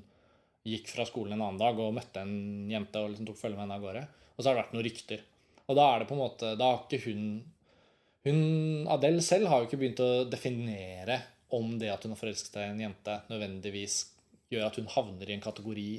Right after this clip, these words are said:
som er lesbisk eller homo, eller liksom sånn type. Det er liksom, hun har, hun har mer enn nok med å forholde seg til hvor forelsket hun er, eller det boblende begjæret hun liksom kjenner på, og hvordan hun skal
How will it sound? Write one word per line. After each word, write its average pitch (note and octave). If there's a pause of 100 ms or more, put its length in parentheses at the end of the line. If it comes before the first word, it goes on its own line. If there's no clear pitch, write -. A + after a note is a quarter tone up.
som G2+
er G2
lesbisk -
eller G#2
homo, G#2
eller A2+
liksom A#2
sånn A#2+
type. A2+ (320)
Det D3+
er E3+
liksom, E3 (100)
hun D3+
har, C#3+
hun D#3
har E3
mer C3+
enn -
nok C#3
med B2+
å -
forholde A#2+
seg A#2
til A#2+
hvor A#2
forelsket A2
hun C3+
er, F3
eller A#2+
det A#2+
boblende G2+
begjæret G#2
hun G#2
liksom A2
kjenner G2+
på, D3+
og A#2+
hvordan A#2
hun A2
skal A2